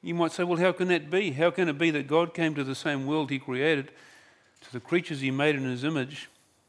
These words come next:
and no one knew him?" It shows how deeply fallen human nature has rejected God. It's a bit like, you know, you, you, you've travelled to the other side of the world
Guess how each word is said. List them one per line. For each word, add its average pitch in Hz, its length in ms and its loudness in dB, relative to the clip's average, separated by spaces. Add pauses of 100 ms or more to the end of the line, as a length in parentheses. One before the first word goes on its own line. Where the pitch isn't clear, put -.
(440)
and 117 100 -8
no 123 120 -4
one 117 120 -6
knew 117 160 -10
him?" 98 120 -14 (1700)
It 127 60 -18
shows 135 240 -8
how 120 100 -4
deeply 110 380 -10
fallen 117 440 -12
human 110 320 -10
nature - 340 -12 (140)
has 107 160 -18
rejected 113 480 -18
God. 113 240 -14 (1700)
It's - 140 -18
a - 20 -20
bit 226 120 -8
like, 160 240 2
you 165 60 -2
know, 147 160 2
you, 143 200 2
you, 135 640 -4 (380)
you've 131 220 -8
travelled 151 480 -2
to 139 100 -8
the 131 120 -8
other 180 200 0
side 160 260 2
of 143 60 0
the 143 80 0
world 143 340 0